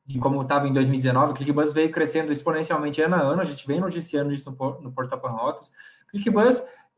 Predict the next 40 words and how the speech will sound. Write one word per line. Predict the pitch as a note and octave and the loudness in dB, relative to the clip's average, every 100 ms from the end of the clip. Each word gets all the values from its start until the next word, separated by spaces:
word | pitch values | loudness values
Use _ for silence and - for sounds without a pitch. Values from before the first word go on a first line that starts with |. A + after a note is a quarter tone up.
| _ - | _ 2
e | |
o | B3 | 4
setor | B3+ C4+ - G#3+ A#3 | 6 4 4 6 6
de | A3+ | 4
vendas | G#3 G#3 A3 A3+ G3+ | 2 2 2 2 2
de | A3+ | 4
e-ticket | A3 G#3 G3 G3+ G#3 - | 2 2 -2 -2 -4 -2
no | F3+ | 0
rodoviário | E3+ F3+ F3 E3 E3+ F3+ | 2 2 2 2 2 2
como | G3 G3 | 0 0
no | G3+ F3 E3+ | 0 0 0
geral. | E3+ G3+ E3+ - A#2 | 2 2 2 2 0
A | A2+ | -4
ClickBus | B2+ C3 C3+ | -10 -6 -4
não | D3+ | -4
tá | D3+ D3+ | -4 0
sozinha | D#3 C3+ C#3+ C#3 | 0 0 0 0
nisso, | D3 E3+ | 0 0
mas | F3 F3 F3+ - _ _ - | 0 0 -2 -8 _ _ 2
é | D3 | 2
um, | F#3+ | 4
é | F3 D#3 | 4 4
um, | E3+ E3+ | 4 2
é | D3+ | 2
um | F3 F#3+ F3+ | 2 0 -4
setor | - F3+ - F#3+ G3+ | -2 -2 2 2 2
que | |
vem | G3 G3 | 0 -2
crescendo | G3+ F#3 - _ _ - D#3 E3+ F3 F3 _ _ | 0 -4 -6 _ _ -6 -2 0 -2 -8 _ _
no | D3+ | -2
país, | D3+ C3 D#3 F3+ | 2 4 4 4
uma | E3+ | 4
alternativa | E3 E3+ D#3 F3 F3+ | 4 2 0 0 0
que | F#3 | 0
vem | F3 | -2
crescendo | E3+ E3+ - E3 F3+ | -2 -4 -2 -2 -2
pros | F3 | -2
agentes | E3+ F3 | -2 -2
de | - | -2
viagens. | F#3+ C3 A#2 - | -2 0 -2 -10